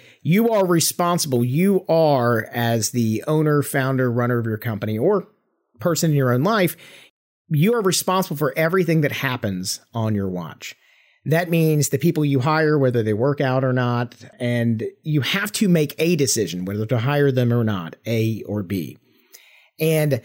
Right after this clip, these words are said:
the first part of this episode that we're about to hop into right now is how to attract the superstars you want, or what kind of offer you are. Uh, Stephen Covey had a, uh, he,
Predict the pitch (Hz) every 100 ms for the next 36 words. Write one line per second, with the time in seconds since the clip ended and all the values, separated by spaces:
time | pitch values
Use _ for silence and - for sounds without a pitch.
0 | - - 165 - 339 - 226 190 160 156
1 | 151 156 147 147 147 156 151 147 139 131
2 | 135 123 131 117 113 165 160 143 135 135
3 | 123 - - - _ _ _ - 196 233
4 | 185 - 202 175 170 151 - 135 131 -
5 | 117 110 113 104 104 92 80 - 123 123
6 | 156 185 180 - 165 135 120 - 117 123
7 | - 95 90 120 120 107 98 95 80 -
8 | - _ _ - - 147 - 285 262 -
9 | 180 160 139 135 131 123 120 107 101 -
10 | - _ _ _ _ - 156